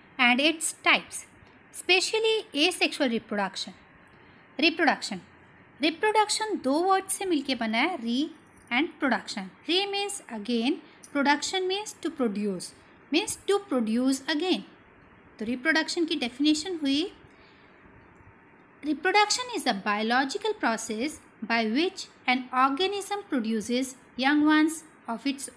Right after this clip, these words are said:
own kind. Importance of reproduction is to maintain the continuity of the species, to transmit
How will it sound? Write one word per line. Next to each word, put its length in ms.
own 220
kind. 280
Importance 680
of 120
reproduction 680
is 160
to 80
maintain 640
the 180
continuity 680
of 140
the 120
species, 720
to 180
transmit 720